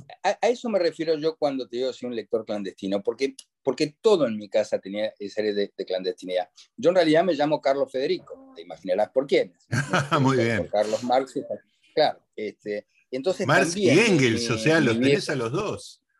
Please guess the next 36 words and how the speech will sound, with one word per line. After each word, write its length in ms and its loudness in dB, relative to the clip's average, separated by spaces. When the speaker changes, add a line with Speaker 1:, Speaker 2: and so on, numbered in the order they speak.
Speaker 1:
A 80 -2
los 120 4
dos, 240 2
a 40 -4
los 100 -2
dos, 220 -2
ex-, 140 -20
exactamente. 100 0
Speaker 2:
Espectacular. 880 0
Speaker 1:
Entonces 480 0
mi, 340 2
mi 160 0
vieja, 720 2
este, 720 -14
me 160 -2
decía, 340 0
"Si 140 -10
te 140 -6
preguntan 580 2
por 220 -2
quién 280 -2
te 120 -4
llamás, 400 -4
vos 140 0
decirle 400 -12
que 100 -18
tenías 340 -4
un 100 -18
tío 280 -2
Carlos 640 2
y 120 -20
Speaker 2:
<laughs> 280 -4
Speaker 1:
Federico, 420 -6
no 140 -20
Speaker 2:
Claro. 300 -4
Speaker 1:
sé". 240 -10